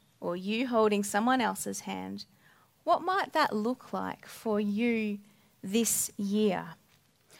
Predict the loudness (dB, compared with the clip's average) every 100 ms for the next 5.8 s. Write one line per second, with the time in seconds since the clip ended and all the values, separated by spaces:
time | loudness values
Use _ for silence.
0 | -20 -4 2 4 4 2 2 2 2 2
1 | 0 -4 -4 -2 -2 0 2 4 6 4
2 | 2 -8 -6 -6 -6 -8 -6 -6 -8 -16
3 | -18 -20 -10 -6 -4 -2 0 2 2 0
4 | -2 -2 -2 -2 _ -2 -2 0 2 2
5 | 2 -2 -4 -2 -2 -2 -4